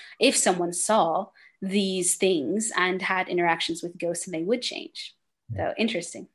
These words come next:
Speaker 2: Indeed. Well, you and I love this book. Out of ten, how much would you tell people,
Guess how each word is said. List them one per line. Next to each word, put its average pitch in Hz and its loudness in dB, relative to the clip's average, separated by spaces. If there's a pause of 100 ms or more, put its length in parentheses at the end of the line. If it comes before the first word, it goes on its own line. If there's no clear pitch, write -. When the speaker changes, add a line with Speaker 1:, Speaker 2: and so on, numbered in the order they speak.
Speaker 2:
Indeed. 98 4 (180)
Well, 113 6
you 127 4
and 117 8
I 101 6 (100)
love 95 2
this 85 -4
book. - -2 (340)
Out 170 2
of - -8
ten, 85 0 (220)
how - 0
much 117 4
would 87 -6
you 92 -4
tell - -4
people, 82 -8